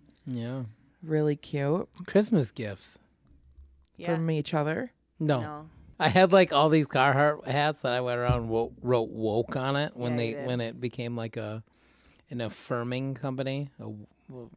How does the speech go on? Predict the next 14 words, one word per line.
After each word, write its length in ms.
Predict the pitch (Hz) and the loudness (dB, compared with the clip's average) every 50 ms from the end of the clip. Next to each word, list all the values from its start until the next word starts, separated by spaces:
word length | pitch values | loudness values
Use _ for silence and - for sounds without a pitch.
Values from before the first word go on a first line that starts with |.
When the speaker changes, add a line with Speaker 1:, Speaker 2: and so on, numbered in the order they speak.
| - _ - | -20 _ -8
Speaker 2:
Yeah. 300 | 165 147 147 139 135 135 131 | -6 -4 -4 -4 -6 -6 -6
Speaker 1:
woke 360 | 120 120 113 117 117 - - | -6 -6 -4 -4 -6 -6 -8
affirming 500 | 123 110 - 127 113 117 117 120 123 127 | -10 -8 -6 -6 -6 -6 -6 -6 -6 -6
company. 340 | 123 131 120 127 135 139 135 - _ _ _ _ _ _ _ _ _ _ _ _ _ _ _ _ - _ _ _ _ _ | -6 -8 -8 -6 -8 -8 -10 -14 _ _ _ _ _ _ _ _ _ _ _ _ _ _ _ _ -20 _ _ _ _ _
Speaker 2:
Speaking 340 | 151 - - 190 175 180 170 | -14 -8 -6 -4 -2 -2 -2
of 100 | 143 131 | -2 -2
woke, 340 | 131 131 123 120 123 - - - - _ _ _ _ _ _ _ | -4 -4 -4 -4 -4 -6 -10 -20 -20 _ _ _ _ _ _ _
we 160 | - 160 160 | -4 -2 0
went 200 | 151 151 151 160 | 0 0 -2 -4
to 60 | - 160 | -2 -2
this 260 | 156 151 147 - - | -2 -2 -2 -4 -6
restaurant 540 | 139 143 143 143 - - 143 135 127 - - | -6 -6 -6 -6 -6 -8 -8 -8 -8 -8 -8
in 220 | 143 143 139 143 | -8 -8 -8 -8
Madison, 640 | 139 131 127 135 135 147 - - 151 147 151 156 | -6 -6 -6 -6 -8 -8 -8 -10 -10 -8 -8 -8